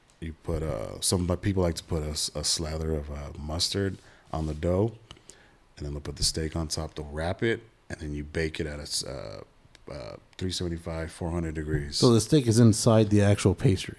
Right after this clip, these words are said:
Speaker 1: Correct.
Speaker 2: Okay.
Speaker 1: Like, it's, it's, oh my God. So you get a flaky <laughs> layer, you get a, a beautifully earthy mushroom with, uh,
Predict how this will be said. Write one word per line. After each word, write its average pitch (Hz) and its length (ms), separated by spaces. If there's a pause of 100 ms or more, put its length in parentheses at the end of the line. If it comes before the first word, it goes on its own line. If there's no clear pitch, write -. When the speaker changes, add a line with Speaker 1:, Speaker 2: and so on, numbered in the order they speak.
Speaker 1:
Correct. 78 520
Speaker 2:
Okay. 107 260
Speaker 1:
Like, 78 180
it's, - 680
it's, 78 480
oh 92 260
my 73 160
God. 73 320 (360)
So 139 120
you 87 60
get 95 160
a 85 40
flaky 101 480
<laughs> 95 100
layer, 95 420 (500)
you 82 180
get 87 220
a, 80 460
a 71 180
beautifully 82 880 (240)
earthy 85 380
mushroom 85 720 (840)
with, 73 460
uh, 50 460